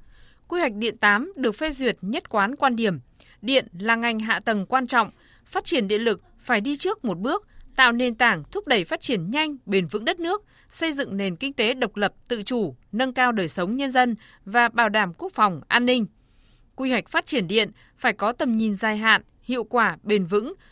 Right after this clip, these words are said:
và đặt lợi ích quốc gia, dân tộc lên trên hết, trước hết. Quy hoạch phát triển điện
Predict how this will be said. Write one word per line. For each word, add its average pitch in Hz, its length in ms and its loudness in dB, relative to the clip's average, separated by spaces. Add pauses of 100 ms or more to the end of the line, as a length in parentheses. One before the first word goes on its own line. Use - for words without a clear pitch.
và 247 140 0
đặt 240 200 2
lợi 220 160 -2
ích 359 140 -4
quốc 349 180 -4
gia, 269 420 0
dân 240 220 -2
tộc 196 300 -4
lên 214 200 -2
trên 226 200 -2
hết, 269 200 -2 (200)
trước 285 220 -4
hết. 294 220 0 (760)
Quy 277 140 0
hoạch 240 200 2
phát - 160 -6
triển 220 260 2
điện 214 220 2